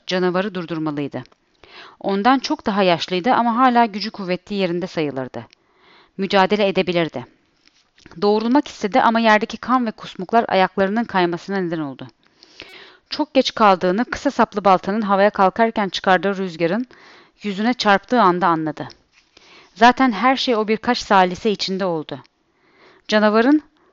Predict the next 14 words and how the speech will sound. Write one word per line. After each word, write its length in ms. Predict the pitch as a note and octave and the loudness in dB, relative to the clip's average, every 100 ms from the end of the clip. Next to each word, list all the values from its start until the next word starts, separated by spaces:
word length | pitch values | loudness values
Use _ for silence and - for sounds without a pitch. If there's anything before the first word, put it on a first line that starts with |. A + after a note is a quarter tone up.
| _ | _
hızla 360 | - C#4 A#3+ | 0 0 2
kalkan 460 | A#3+ G#3 F#3+ G3 F#3 | 2 4 2 2 -4
kolu 320 | - F#3 G#3+ | -4 -6 -4
yıldırım 460 | G#3+ G3 F#3+ B3 B3 | -2 -4 0 0 2
gibi 200 | A#3 A3 | 2 0
başına 300 | G3 - G3+ | -2 -2 -2
inmişti. 540 | F3 D3 - - C#3 - _ _ _ _ _ - | -2 -2 -8 -10 -12 -16 _ _ _ _ _ -6
Korkunç 500 | A3 G#3+ C#4 C#4+ - | -2 0 0 0 -2
bir 140 | F3 | -2
darbeydi. 560 | D#3+ D3+ - D3 - C#3 _ _ _ _ _ _ | 0 0 -2 -8 -10 -16 _ _ _ _ _ _
Faruk'un 560 | - G3 G3 G3 B3 | 2 4 4 0 -4
gördüğü 460 | A3 G3+ F#3 A3 F3+ | -2 -2 -2 -4 -4
son 300 | - - B3 | -8 -6 -4
şey 320 | A3 F#3+ A3+ | -2 -2 -4